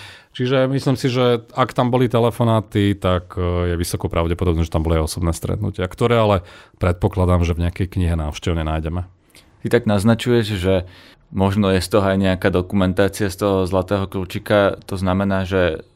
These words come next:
Speaker 2: Bederovci by mohli mať na Roberta Fica nejaký kompromateriál?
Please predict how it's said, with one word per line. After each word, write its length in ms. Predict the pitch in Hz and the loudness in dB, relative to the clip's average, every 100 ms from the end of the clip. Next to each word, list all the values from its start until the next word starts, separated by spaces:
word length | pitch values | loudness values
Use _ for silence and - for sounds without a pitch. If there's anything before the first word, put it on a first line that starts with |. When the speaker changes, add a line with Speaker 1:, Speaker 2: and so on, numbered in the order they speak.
| - | -16
Speaker 2:
Bederovci 800 | - - - 92 95 101 95 - | -14 -12 -4 -2 2 0 0 -4
by 160 | 98 92 | -4 0
mohli 320 | 87 92 95 | 0 0 0
mať 240 | 90 90 | 0 0
na 80 | 92 | 0
Roberta 400 | 95 92 92 92 | 2 2 0 -2
Fica 320 | 92 101 - | -6 -6 -4
nejaký 320 | 92 90 87 - | 0 0 -2 -2
kompromateriál? 1040 | 95 92 - 139 143 165 165 165 185 165 | -2 0 0 0 0 -2 0 -2 -4 -10